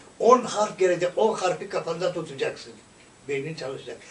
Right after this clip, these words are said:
Ve gelen o sesleri, o tik tak, tik tak tercüme edecek.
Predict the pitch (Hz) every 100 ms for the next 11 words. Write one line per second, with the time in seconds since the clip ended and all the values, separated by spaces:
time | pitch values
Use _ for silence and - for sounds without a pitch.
0 | - - - - 175 214 196 190 214 208
1 | 214 - 202 185 185 190 180 185 180 214
2 | 202 - 190 180 - 214 - 190 180 -
3 | - - 175 170 175 202 196 175 165 175
4 | -